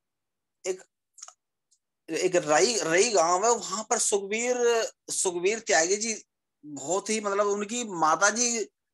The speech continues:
बड़े महाराज जी की सेवा करती थी। तो वो कई बार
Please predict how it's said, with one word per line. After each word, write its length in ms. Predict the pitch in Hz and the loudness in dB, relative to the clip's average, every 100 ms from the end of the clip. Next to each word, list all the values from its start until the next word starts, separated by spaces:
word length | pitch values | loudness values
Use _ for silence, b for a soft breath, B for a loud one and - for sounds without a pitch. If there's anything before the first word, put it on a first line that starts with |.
| _ _ - | _ _ -8
बड़े 420 | 190 175 170 185 220 | -6 -2 0 2 2
महाराज 380 | 165 156 170 | 2 4 2
जी 80 | 190 | 0
की 120 | 220 | -2
सेवा 260 | 208 196 196 | 0 2 0
करती 320 | 170 135 139 | 0 -4 -6
थी। 280 | 117 131 113 _ _ _ _ _ _ _ _ - | -10 -12 -16 _ _ _ _ _ _ _ _ -4
तो 220 | 165 160 | -2 2
वो 260 | 170 180 185 | 4 2 4
कई 180 | 180 175 | 2 4
बार 260 | 175 180 | 4 4